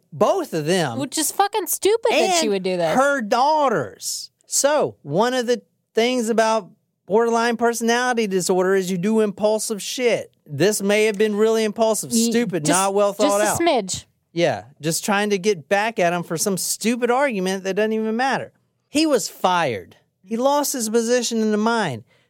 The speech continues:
Speaker 1: That was a big blow to him because he's made that, like, a twenty-year career already. Now, luckily, he was able to get a job at a new mine,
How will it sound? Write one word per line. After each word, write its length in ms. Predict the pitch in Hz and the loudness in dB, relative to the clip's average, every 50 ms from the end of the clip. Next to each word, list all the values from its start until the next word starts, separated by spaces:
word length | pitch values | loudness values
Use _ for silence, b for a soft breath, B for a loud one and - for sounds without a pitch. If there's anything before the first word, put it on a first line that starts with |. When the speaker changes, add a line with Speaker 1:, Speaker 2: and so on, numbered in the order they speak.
| _ - | _ 0
Speaker 1:
That 220 | 247 277 311 294 | 2 2 2 2
was 160 | 277 262 233 | 0 0 0
a 140 | 247 240 220 | 0 0 0
big 540 | 190 165 156 - _ - 294 311 240 196 170 | -2 -6 -14 -8 _ 0 0 0 0 -2 -2
blow 340 | - 202 214 233 269 311 311 | 0 0 2 2 2 2 2
to 80 | 240 190 | 0 0
him 240 | 175 180 190 202 208 | 2 0 0 0 0
because 340 | 214 202 - 226 208 - | 0 0 0 0 0 -2
he's 400 | - - - 302 320 320 262 214 | -4 -2 -2 0 0 0 0 0
made 360 | 196 190 214 254 302 302 226 180 | 2 2 2 2 0 0 -2 0
that, 280 | 180 170 175 190 - _ _ _ _ _ | 2 2 0 0 -4 _ _ _ _ _
like, 160 | - 202 190 | -10 -6 -6
a 60 | 214 | -6
twenty-year 560 | 180 - - - 254 262 254 233 214 214 214 214 | -6 -6 -6 -4 -4 -2 -2 -2 0 0 -2 -2
career 580 | - - 226 202 190 247 302 339 330 320 180 | -2 -4 -6 -4 -4 -4 -4 -2 0 0 0
already. 560 | 147 131 113 104 104 95 85 90 - _ _ _ _ _ _ _ - | 0 0 -2 -4 -6 -8 -10 -12 -18 _ _ _ _ _ _ _ -2
Now, 200 | 190 247 269 240 | 0 0 2 2
luckily, 440 | 208 226 269 311 294 - 247 226 220 | 2 2 2 0 0 0 0 2 2
he 160 | 208 220 220 | 2 2 2
was 160 | 214 202 180 | 2 2 2
able 240 | 202 202 202 196 185 | 2 0 0 0 -2
to 120 | - 190 | -4 -6
get 360 | 156 135 127 170 196 196 185 - | -8 -4 0 0 0 0 0 -2
a 60 | - 156 | -6 -4
job 300 | 131 165 180 170 170 165 | 0 2 2 2 2 0
at 60 | 160 147 | 0 -2
a 80 | 139 | -4
new 300 | 135 139 170 202 254 285 | -4 -4 -2 -2 -2 0
mine, 500 | 254 190 139 123 120 117 113 113 120 131 | -2 -2 -2 -2 -4 -6 -6 -8 -10 -12